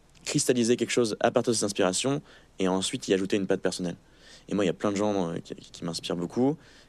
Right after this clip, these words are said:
et, et où j'ai pris à droite à gauche des choses que j'aimais bien et ensuite que j'ai, euh, fusionné ensemble en ajoutant quelque chose de plus personnel, qui est ma sincérité, qui est, euh, les jeux de mots, euh,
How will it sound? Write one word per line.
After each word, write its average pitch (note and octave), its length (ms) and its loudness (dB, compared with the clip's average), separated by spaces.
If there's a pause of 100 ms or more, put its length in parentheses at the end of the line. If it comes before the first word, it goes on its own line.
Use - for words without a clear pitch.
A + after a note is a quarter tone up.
(160)
et, E2+ 380 0
et F2+ 40 2
où F2 100 2
j'ai E2+ 120 -2
pris G#2+ 240 -2
à F#2+ 40 2
droite F2+ 180 0
à F2 40 2
gauche G2+ 200 2
des F#2+ 60 -4
choses F#2 160 -2
que F#2+ 80 -2
j'aimais E2+ 200 -2
bien G#2+ 280 0 (560)
et F2 120 -2
ensuite F2 280 -2
que F2 120 0
j'ai, E2 500 0 (440)
euh, G1+ 140 -6 (1500)
fusionné G2+ 440 -2
ensemble A2 480 0 (240)
en F#2+ 120 0
ajoutant G2 280 0
quelque G#2+ 140 -4
chose A2+ 140 0
de G2+ 60 2
plus F2+ 140 -6
personnel, G2+ 440 0
qui G2 80 -8
est F2 40 -2
ma E2+ 60 -2
sincérité, F#2+ 640 0
qui F#2+ 120 -2
est, F2+ 220 2 (600)
euh, E2+ 320 -2
les E2+ 180 0
jeux F2 140 0
de F2+ 60 0
mots, F#2+ 320 2
euh, E2+ 220 -2